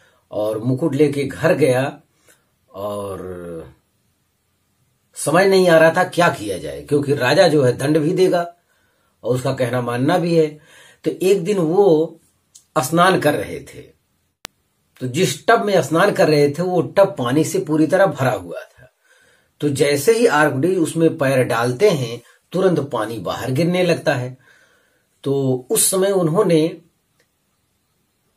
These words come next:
कहा, "यूरेका।" यूरेका मतलब "I found it",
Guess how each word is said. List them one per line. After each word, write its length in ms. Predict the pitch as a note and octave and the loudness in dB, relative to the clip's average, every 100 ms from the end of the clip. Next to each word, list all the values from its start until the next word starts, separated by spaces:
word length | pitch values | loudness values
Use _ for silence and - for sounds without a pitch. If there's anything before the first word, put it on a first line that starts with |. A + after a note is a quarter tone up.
| _ - | _ -8
कहा, 220 | C#3 F#3+ | 2 4
"यूरेका।" 760 | E3 E3 E3 F#3+ F3 A#2+ - - - | 4 4 6 6 4 -2 -4 -14 -6
यूरेका 360 | C#3+ D#3 F#3+ G3 | -2 0 2 0
मतलब 340 | F#3 B3 B3 D3+ | 2 -2 0 0
"I 100 | G3 | 2
found 400 | G3 D#3 E3+ D#3+ | 0 -2 -4 -4
it", 260 | G#3 C3 - | -6 -8 -12